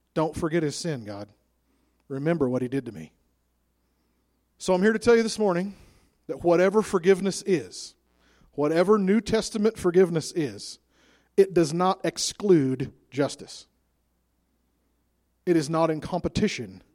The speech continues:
with justice. Let me say it again.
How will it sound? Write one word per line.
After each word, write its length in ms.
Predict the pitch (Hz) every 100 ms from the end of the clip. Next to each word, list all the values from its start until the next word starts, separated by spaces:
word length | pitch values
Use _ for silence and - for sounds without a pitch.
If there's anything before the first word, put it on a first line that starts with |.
| _ _ _
with 180 | 127 -
justice. 540 | 123 101 - - - _ _ _ _ _ _ _ _ _ _ _ _ _ _ _
Let 80 | -
me 80 | 120
say 160 | 156 156
it 60 |
again. 280 | 160 143 80